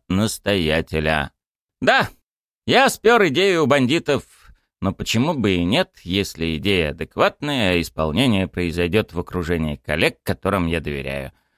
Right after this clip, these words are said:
Можно даже провернуть. «Ты там совершенно не нужен.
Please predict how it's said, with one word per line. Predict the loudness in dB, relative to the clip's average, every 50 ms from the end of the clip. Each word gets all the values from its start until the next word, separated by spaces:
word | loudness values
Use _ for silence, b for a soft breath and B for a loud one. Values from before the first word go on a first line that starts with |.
| _ _ -4
Можно | 0 2 4 4 2 2 0 0 0
даже | 0 0 2 2 2 2 0 0 -2
провернуть. | -2 _ -2 0 0 0 0 2 2 0 0 0 -2 -4 -4 -6 -6 -10 -14 -18 -18 -18 -20 _ _ _ _ _ _ _ _ _ _ _ _ _ _ _
«Ты | -4 -2
там | 0 2 0 2
совершенно | 2 2 2 2 2 0 -2 0 0 -2
не | -2 -2 -2
нужен. | 0 0 0 0 2 0 0 0 -2